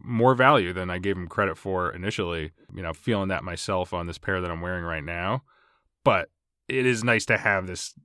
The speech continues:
list to select from. Really incredible tanneries, like, the best of the best from across the world, and deep stock in terms of colors and finishes and, and all that kind of stuff.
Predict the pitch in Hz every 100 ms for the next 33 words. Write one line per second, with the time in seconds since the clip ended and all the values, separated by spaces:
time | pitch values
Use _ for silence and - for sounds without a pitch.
0 | - 123 107 - 101 - 90 82 - -
1 | 78 76 - _ _ - 147 180 170 127
2 | 110 123 110 95 90 104 92 82 78 78
3 | - _ 120 101 107 - 98 95 92 87
4 | - 92 80 98 92 87 80 85 98 110
5 | 90 85 78 - _ _ 123 120 - -
6 | 101 90 80 - _ _ _ _ _ 101
7 | 92 - 92 85 85 78 78 _ - 113
8 | 98 90 82 85 - 92 90 90 85 85
9 | 78 73 - 87 82 87 113 113 107 -
10 | 123 123 -